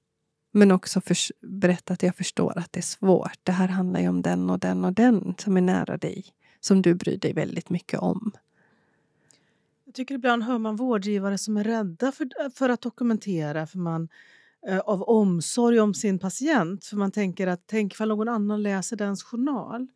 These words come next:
Speaker 1: Mm.
Speaker 2: Hur kan man tänka där?
Speaker 1: Ja, där kanske ungdomsmottagningen har lite mer skyddade, liksom. Men man får hitta andra sätt att formulera sig på.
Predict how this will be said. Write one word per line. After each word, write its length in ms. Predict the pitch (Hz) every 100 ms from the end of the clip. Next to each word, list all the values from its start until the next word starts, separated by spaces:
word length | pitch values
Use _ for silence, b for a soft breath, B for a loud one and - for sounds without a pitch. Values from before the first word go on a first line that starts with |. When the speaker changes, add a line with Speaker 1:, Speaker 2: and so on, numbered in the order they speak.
| _
Speaker 1:
Mm. 340 | 208 220 220 220
Speaker 2:
Hur 60 | 262
kan 120 | 240
man 120 | 240
tänka 320 | 233 220 180 196
där? 300 | - 214 214 _ _ _ _ B B B B B B _
Speaker 1:
Ja, 80 | 233
där 200 | 233 233
kanske 360 | 254 240 -
ungdomsmottagningen 880 | 220 214 185 190 196 196 196 190 190
har 140 | 202 185
lite 240 | 185 -
mer 100 | 185
skyddade, 600 | - 202 180 196 202 226
liksom. 540 | 202 - - - 196 208 B B B _
Men 220 | 226 226
man 160 | 226 220
får 140 | 233
hitta 500 | 220 240 - 220 220
andra 480 | 226 233 220 226 254
sätt 300 | 233 202 -
att 100 | 202
formulera 680 | 214 208 214 208 202 202
sig 220 | 202 214 208
på. 400 | 277 254 -